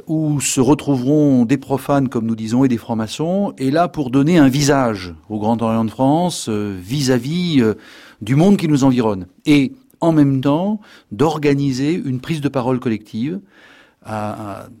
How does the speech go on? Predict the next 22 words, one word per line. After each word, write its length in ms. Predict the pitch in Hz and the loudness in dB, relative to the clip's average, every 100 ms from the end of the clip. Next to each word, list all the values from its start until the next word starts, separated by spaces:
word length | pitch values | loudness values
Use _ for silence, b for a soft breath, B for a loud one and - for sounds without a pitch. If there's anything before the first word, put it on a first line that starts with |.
| - | -16
à 100 | 104 | -10
un 60 | 107 | -4
moment, 540 | 113 120 131 131 110 | 0 2 4 4 2
euh, 140 | 101 98 | -2 -4
de 140 | 98 | -2
notre 280 | 117 120 110 | 0 0 -2
année, 340 | 107 143 196 B B B B - | 0 0 -2 B B B B -14
et 100 | 107 | -8
nous 140 | 113 | -4
l'avons 800 | 107 104 117 113 104 98 95 92 - | -2 0 2 2 0 -4 -8 -10 -6
conçu 420 | 117 110 - 135 | -2 -2 -2 -6
pour 260 | 131 113 - | -4 -6 -6
que 120 | 104 | -10
cette 360 | - 110 107 | -6 -8 -6
manifestation, 1000 | 101 98 120 113 110 117 - 135 127 107 98 | -6 -2 -2 -2 -8 -6 -4 2 2 2 -2
euh, 180 | 92 90 b b b - | -6 -10 b b b -2
intervienne 480 | 131 127 120 127 | 0 0 2 2
au 60 | 107 | 2
début 200 | 120 143 | 0 2
du 80 | 139 | 2
mois 100 | 120 | 2
d'avril. 440 | 104 95 113 190 | 2 -2 -4 -4